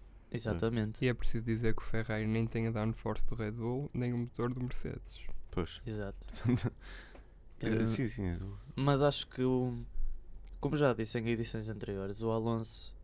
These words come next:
Speaker 1: ta-, eh, transformou-se de um piloto campeão do mundo para um piloto que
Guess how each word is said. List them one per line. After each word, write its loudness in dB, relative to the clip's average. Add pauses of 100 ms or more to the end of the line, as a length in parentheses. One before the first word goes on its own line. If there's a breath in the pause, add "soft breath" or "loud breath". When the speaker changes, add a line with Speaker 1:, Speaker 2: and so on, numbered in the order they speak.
(880)
Speaker 1:
ta-, -4
eh, 0
transformou-se -2
de 2
um 0
piloto 2 (560 soft breath)
campeão 4
do 2
mundo 0 (520)
para 4
um 2
piloto 2
que 0